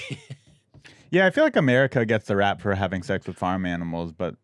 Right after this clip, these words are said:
Speaker 2: probably there's other countries that
Speaker 1: Oh,
Speaker 2: do it more.
Speaker 1: Scotland?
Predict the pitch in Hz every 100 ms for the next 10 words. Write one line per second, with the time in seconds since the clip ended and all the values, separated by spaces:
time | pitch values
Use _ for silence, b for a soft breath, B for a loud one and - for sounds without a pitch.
0 | _ _ _ _ _ _ _ _ 185 139
1 | 90 85 - 120 95 82 82 80 80 139
2 | 143 87 78 82 131 156 185 202 208 190
3 | 151